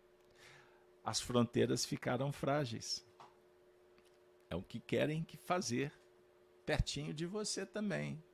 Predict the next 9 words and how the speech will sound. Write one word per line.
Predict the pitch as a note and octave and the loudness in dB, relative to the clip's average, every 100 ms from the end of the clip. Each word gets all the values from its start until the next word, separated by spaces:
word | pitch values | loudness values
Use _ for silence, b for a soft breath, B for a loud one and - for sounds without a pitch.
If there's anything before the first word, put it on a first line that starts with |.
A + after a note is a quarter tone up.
| - - - - B B B B B B - | -20 -20 -20 -20 B B B B B B -4
Com | D3+ D3 | 0 2
o | D3+ | 2
apoio, | D3+ - D#3+ E3 B2 F#2 - - - - - - - - | 2 2 2 4 2 -2 -10 -20 -20 -20 -20 -20 -20 -4
com | C3 B2+ | 4 6
o | B2+ | 8
apoio | B2+ - C3 C#3+ B2 F2 - - - - - | 6 6 4 4 2 -2 -6 -20 -20 -16 -2
dessas | C3 - D3+ - | 0 2 2 4
caixinhas | D3 - A3 G#3 B2+ | 2 0 0 0 0
coloridas, | - C#3 B2+ A#2 C#3 C3+ G#2+ - - | 2 2 4 4 4 4 0 0 -4